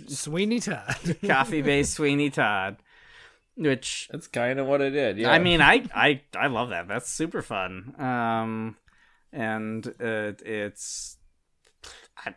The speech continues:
Speaker 2: I, I don't know. I don't have all that much other to say than I enjoyed it. So, and
Speaker 1: <laughs>
Speaker 2: I like the revelation where I was like, "Oh my God, coffee."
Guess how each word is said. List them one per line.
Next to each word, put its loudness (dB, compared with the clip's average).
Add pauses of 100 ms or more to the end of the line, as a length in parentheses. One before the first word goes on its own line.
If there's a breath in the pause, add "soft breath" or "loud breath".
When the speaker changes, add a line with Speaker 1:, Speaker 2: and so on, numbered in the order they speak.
Speaker 2:
I, -8 (340)
I 4
don't 2
know. 0
I 4
don't 0
have 0 (140)
all -2
that 0
much -2
other 0
to -4
say 0
than -4
I -2
enjoyed -2
it. -4
So, -2
and 6 (540 loud breath)
Speaker 1:
<laughs> -20
Speaker 2:
I -2
like 0
the 0
revelation 0 (440)
where 2
I 8
was -2
like, 2
"Oh 0
my -2
God, 0
coffee." -2